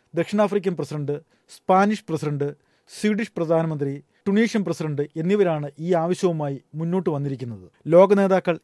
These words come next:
ഈ ആവശ്യവുമായി എഴുതിയ ലേഖനവും ജസ്റ്റിൻ ട്രൂഡോ ട്വീറ്റ് ചെയ്തിട്ടുണ്ട്. "വാക്സിൻ ജീവനുകൾ രക്ഷിക്കും. അതിനാലാണ് ഞങ്ങളുടെ രാജ്യത്തും ലോകത്തെല്ലായിടത്തും അത് കണ്ടെത്താൻ ശ്രമം നടക്കുന്നത്. വാക്സിൻ കണ്ടെത്തുന്ന സമയത്ത് അത് എല്ലാവർക്കും എവിടെ ജീവിക്കുന്നു, എങ്ങനെ ജീവിക്കുന്നു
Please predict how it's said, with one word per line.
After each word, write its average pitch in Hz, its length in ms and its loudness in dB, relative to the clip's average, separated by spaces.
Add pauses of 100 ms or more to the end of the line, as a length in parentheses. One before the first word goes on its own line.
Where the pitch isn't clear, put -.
(100)
ഈ 180 100 0
ആവശ്യവുമായി 175 580 4
എഴുതിയ 156 240 0
ലേഖനവും 156 560 -2 (380)
ജസ്റ്റിൻ 190 300 0
ട്രൂഡോ 165 360 0 (160)
ട്വീറ്റ് 175 200 -4
ചെയ്തിട്ടുണ്ട്. 127 420 -6 (260)
"വാക്സിൻ 190 480 0 (180)
ജീവനുകൾ 185 500 -2
രക്ഷിക്കും. 139 480 -10 (400)
അതിനാലാണ് 190 640 2 (160)
ഞങ്ങളുടെ 180 280 0
രാജ്യത്തും 160 580 0
ലോകത്തെല്ലായിടത്തും 165 840 2 (280)
അത് 185 160 2
കണ്ടെത്താൻ 175 420 -2
ശ്രമം 160 300 -4
നടക്കുന്നത്. 127 520 -8 (240)
വാക്സിൻ 220 440 2
കണ്ടെത്തുന്ന 196 360 -2
സമയത്ത് 160 420 -4 (100)
അത് 165 160 0
എല്ലാവർക്കും 185 580 0 (140)
എവിടെ 170 300 2
ജീവിക്കുന്നു, 165 440 -2
എങ്ങനെ 160 280 -2
ജീവിക്കുന്നു 151 500 -4